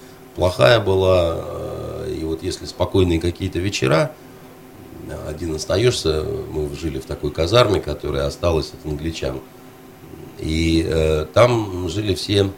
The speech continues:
переводчики бригадные. А бригадные переводчики — это обычно те, которые были разбросаны по всей стране и приезжали только на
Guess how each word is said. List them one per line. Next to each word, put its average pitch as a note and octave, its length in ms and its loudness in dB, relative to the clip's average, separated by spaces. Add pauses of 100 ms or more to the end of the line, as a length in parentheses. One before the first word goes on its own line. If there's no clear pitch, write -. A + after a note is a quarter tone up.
(120)
переводчики E2+ 720 -2 (520)
бригадные. E2+ 680 0 (260)
А D2+ 200 0
бригадные G2+ 480 2
переводчики — C3 560 2
это F#2+ 200 2
обычно G2+ 360 0
те, A#2+ 160 2
которые F#2+ 580 4 (420)
были F#2 200 6
разбросаны F#2+ 600 4
по D#2+ 140 -4
всей D#2 220 -4
стране C3+ 500 2 (680)
и A#2+ 80 -8
приезжали G2+ 1000 2
только F#2+ 360 0
на E2+ 680 2